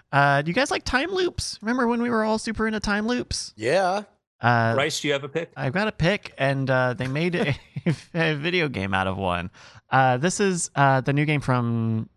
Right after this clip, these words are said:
Speaker 1: uh, uh, from Arcane. They made the Dishonored games, um, called Deathloop. Uh, it is, uh, a time loop story where, uh, you're on, uh, this big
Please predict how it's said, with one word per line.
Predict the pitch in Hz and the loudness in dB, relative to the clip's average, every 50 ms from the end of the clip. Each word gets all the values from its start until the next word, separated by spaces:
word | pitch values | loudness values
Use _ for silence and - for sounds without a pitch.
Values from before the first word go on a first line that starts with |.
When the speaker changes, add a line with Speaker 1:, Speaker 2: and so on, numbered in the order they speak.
| _ - | _ -4
Speaker 1:
uh, | 101 98 101 98 95 95 98 98 98 95 98 - | -2 0 2 2 2 0 0 0 0 -2 -4 -4
uh, | 98 101 92 90 | -4 -4 -4 -2
from | - - 110 | -2 0 0
Arcane. | 107 107 - - - 127 139 156 165 170 156 147 | 0 0 0 -2 -2 -2 -2 -2 -4 -4 -6 -6
They | 113 110 | -6 -4
made | 113 120 120 104 | -2 -2 -4 -4
the | 101 92 | -4 -6
Dishonored | 92 92 - 98 98 104 120 135 147 | -6 -4 -4 -4 -2 -2 -4 -6 -4
games, | 160 156 170 180 185 - - - - - - - _ _ _ _ - | -4 -4 -4 -4 -6 -8 -12 -20 -20 -20 -20 -20 _ _ _ _ -2
um, | 110 104 98 95 92 92 | 0 2 2 0 -2 -6
called | - - - 107 98 87 - | -8 -4 -2 -2 -2 -2 0
Deathloop. | - 117 139 - 196 214 240 - - - - - - - - - _ _ _ | 0 0 0 2 0 0 0 0 -4 -8 -8 -8 -18 -20 -20 -20 _ _ _
Uh, | - 107 101 101 101 104 - | 0 0 2 2 0 -2 -2
it | - 135 131 | -2 0 0
is, | 139 139 139 135 120 120 - - - _ - | 2 2 2 0 0 -4 -6 -8 -12 _ -2
uh, | 131 135 131 135 135 135 131 131 131 - - | 0 0 0 0 0 0 0 0 -2 -2 -2
a | 151 139 | -2 -2
time | - - 226 262 262 | 0 0 0 0 2
loop | 190 139 - - | 0 0 0 0
story | - - 110 90 80 76 69 62 | 0 0 0 0 0 -2 -6 -8
where, | - - 98 113 117 120 120 120 120 117 120 117 120 - - _ - | -8 -4 -2 0 0 0 0 0 0 0 -2 -2 -4 -8 -8 _ -2
uh, | 104 107 110 110 110 | 0 0 0 0 -2
you're | 107 107 117 113 113 110 | -2 -4 -2 0 0 0
on, | 110 113 117 120 127 131 131 131 - _ _ _ _ _ _ | 0 0 0 0 -2 -4 -4 -6 -10 _ _ _ _ _ _
uh, | 101 95 98 101 101 101 | -2 0 0 0 0 0
this | 101 113 107 - | -2 -4 -4 -4
big | - - _ - 98 98 101 104 98 92 - | -6 -12 _ -4 -2 0 0 0 -2 -4 -8